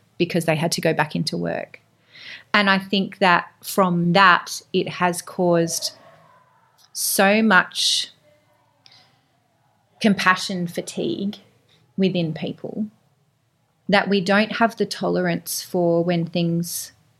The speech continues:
don't go smoothly. And it's almost like when you think about a business, and it's probably, it's, I feel like it's quite similar when you're looking at change management or, or changes within a business or a workplace.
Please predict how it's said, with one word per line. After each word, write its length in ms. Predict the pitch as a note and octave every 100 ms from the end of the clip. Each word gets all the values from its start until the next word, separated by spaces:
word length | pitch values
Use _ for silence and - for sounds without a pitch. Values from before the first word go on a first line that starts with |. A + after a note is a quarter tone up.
| _ _ _ _ F3+ E3+
don't 300 | F#3+ F3 -
go 180 | F3+ F3
smoothly. 720 | - F3 F3+ - G#3+ C4+ D4+ _ _ _ _ _ _ _ _ _ - -
And 120 | G3+
it's 140 | G3+
almost 420 | - A3+ B3+ C4
like 240 | G#3 F#3 -
when 160 | F#3+
you 80 | F#3+
think 240 | F3 F#3 F#3+
about 260 | F3 E3
a 40 | E3
business, 680 | F3 F3 F3+ F3+ - - - _ _ _ _ _ _ _ _ - - _
and 80 | F3
it's 160 | D#3 -
probably, 460 | - F3 E3+ -
it's, 280 | F3 - - -
I 60 | F#3
feel 180 | F3 F3+
like 140 | E3+
it's 100 | -
quite 220 | - -
similar 320 | - F#3 E3+ E3
when 160 | E3
you're 100 | D#3+
looking 240 | D#3+ - E3
at 180 | D#3 - - -
change 420 | - F#3 E3 E3
management 540 | D#3+ D#3 E3+ E3 D#3 D#3 - _ _ _
or, 120 | F3+ F3 -
or 80 |
changes 600 | F3 - F#3 E3+ E3+ E3
within 240 | E3+ E3 D#3
a 40 |
business 440 | D#3 D#3 D#3+ F3 E3
or 120 | D#3
a 60 |
workplace. 720 | D#3 D#3+ - - D#3+ - -